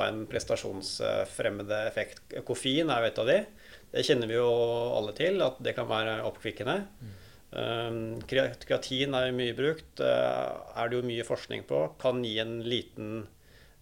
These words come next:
Speaker 1: eh, effekt hos noen individer, eh, i forbindelse med spesielle aktiviteter, spesielt styrketrening. Um, men effekten er jo marginal.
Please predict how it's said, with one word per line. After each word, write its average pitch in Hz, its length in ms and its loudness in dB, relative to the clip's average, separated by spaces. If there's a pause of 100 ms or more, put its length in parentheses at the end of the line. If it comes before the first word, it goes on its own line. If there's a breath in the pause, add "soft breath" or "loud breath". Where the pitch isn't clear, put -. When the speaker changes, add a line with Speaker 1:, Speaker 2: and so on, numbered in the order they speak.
Speaker 1:
eh, 110 680 -4 (460)
effekt - 420 -2
hos - 380 -6
noen 110 420 -2
individer, 110 600 0 (200)
eh, 131 680 -2
i 139 100 -4
forbindelse 127 380 -4
med 127 100 -4
spesielle - 400 -4
aktiviteter, 101 560 -4
spesielt 107 320 -6
styrketrening. - 600 -10 (680 loud breath)
Um, 117 560 -4
men 143 240 2
effekten 147 480 -2
er 117 300 0
jo 127 80 2 (960)
marginal. 123 540 0